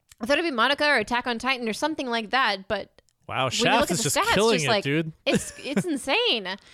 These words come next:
Speaker 1: Especially considering how, like, off the beaten trail Bakemonogatari is. Like, that's unexpected.
Speaker 2: What do you think of the, uh,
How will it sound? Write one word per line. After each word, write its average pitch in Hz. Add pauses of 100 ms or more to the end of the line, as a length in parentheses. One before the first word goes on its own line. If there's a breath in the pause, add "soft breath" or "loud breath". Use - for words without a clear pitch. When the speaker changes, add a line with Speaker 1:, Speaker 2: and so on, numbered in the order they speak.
(200 loud breath)
Speaker 1:
Especially 453
considering 339
how, 285
like, 233
off 240
the 262
beaten 226
trail 202 (160)
Bakemonogatari 214
is. 185
Like, 196
that's 269 (100)
unexpected. 202 (580)
Speaker 2:
What 156
do 220
you 226
think 175
of 143
the, 131
uh, 117